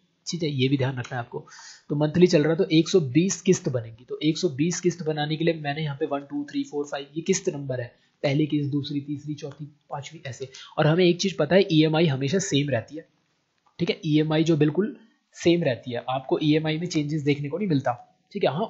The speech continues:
उसके अंदर, क्योंकि ईएमआई दो कंपोनेंट से मिलकर बनती है, principal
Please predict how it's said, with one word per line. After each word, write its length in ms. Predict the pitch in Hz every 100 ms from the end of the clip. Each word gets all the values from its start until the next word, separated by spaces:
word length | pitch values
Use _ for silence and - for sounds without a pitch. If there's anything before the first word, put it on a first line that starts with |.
| 185
उसके 220 | - 233 233 156
अंदर, 360 | 156 170 160 - - -
क्योंकि 220 | 170 190 156
ईएमआई 360 | 147 160 165 185
दो 180 | 147 165
कंपोनेंट 460 | 160 147 156 156
से 100 | 156
मिलकर 300 | 151 139 143
बनती 280 | 131 117 165
है, 60 | 160
principal 600 | 151 147 156 175 185